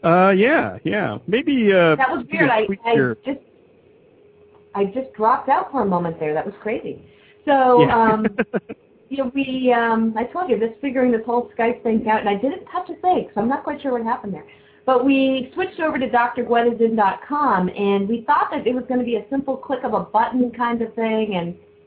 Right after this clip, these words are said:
Speaker 2: it required actually having to get tech help from the web hosting company, and that's always very painful. So a two-day procedure took, like, two weeks.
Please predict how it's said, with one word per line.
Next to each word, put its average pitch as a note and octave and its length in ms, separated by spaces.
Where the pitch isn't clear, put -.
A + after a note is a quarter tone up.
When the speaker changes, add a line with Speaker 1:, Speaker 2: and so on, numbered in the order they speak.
Speaker 2:
it C#4 180
required A3+ 500
actually G#3 440
having F#3+ 320
to - 80
get - 260
tech G3+ 240
help - 260
from E3 220
the D#3 320
web F3 240
hosting E3 340
company, D3+ 440
and D#3+ 60
that's G3+ 240
always E3 320
very C3+ 200
painful. C3 480
So A#3 160
a G3+ 220
two-day B3+ 320
procedure G3 480
took, F3+ 160
like, D#3 220
two E3+ 100
weeks. B2+ 220